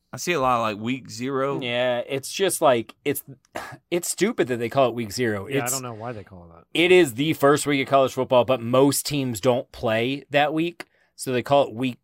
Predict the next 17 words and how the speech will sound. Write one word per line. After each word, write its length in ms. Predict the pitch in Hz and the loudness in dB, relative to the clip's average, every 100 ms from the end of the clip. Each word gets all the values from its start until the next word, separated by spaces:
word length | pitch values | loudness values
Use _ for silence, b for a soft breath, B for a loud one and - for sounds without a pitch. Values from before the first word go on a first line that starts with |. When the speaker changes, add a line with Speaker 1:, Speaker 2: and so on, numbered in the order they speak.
| 104 | -10
Speaker 2:
zero. 480 | 104 120 135 147 | -4 0 2 2
I 80 | 139 | 2
don't 140 | 147 151 | 0 4
know 100 | 139 | 4
if 80 | |
that's 240 | 143 131 - | 4 2 0
why. 460 | 101 104 120 139 | 0 4 4 4
That's 220 | 120 110 113 | 2 -2 0
why 280 | 113 113 117 | 2 2 2
I 200 | 107 107 | 2 0
always 300 | 107 110 101 | -2 -2 -4
assumed 500 | 95 - 131 156 196 | -6 -2 0 0 0
they 160 | 202 | 0
called 200 | 196 208 | 2 2
it 80 | 220 | 2
week 160 | 220 202 | -4 -4
zero 420 | 214 220 220 226 | 0 2 2 -2